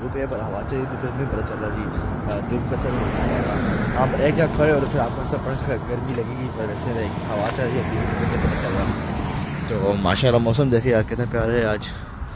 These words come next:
तो देखिए यार माशाल्लाह view कितना प्यारा आ रहा है सामने से, लाइक देखें साइड में green, फिर नीचे like, like ना अच्छा, और साथ में blue color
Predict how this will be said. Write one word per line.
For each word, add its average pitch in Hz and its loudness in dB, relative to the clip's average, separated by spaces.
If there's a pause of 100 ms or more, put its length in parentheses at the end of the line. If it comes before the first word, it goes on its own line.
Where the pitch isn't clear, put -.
(1200)
तो 101 -2 (200)
देखिए 101 -4
यार 101 -4
माशाल्लाह 117 -2
view 131 2
कितना 110 -2
प्यारा 104 2
आ 101 4
रहा 95 0
है 104 -4
सामने - -6
से, - -6 (640)
लाइक 104 -4
देखें 110 0 (260)
साइड 107 0
में 113 0
green, 110 2 (480)
फिर 110 4
नीचे 110 4 (120)
like, 98 2 (480)
like 95 0
ना 107 4 (200)
अच्छा, - -8 (600)
और 107 2
साथ 101 0
में 104 -2
blue 107 4 (100)
color 101 2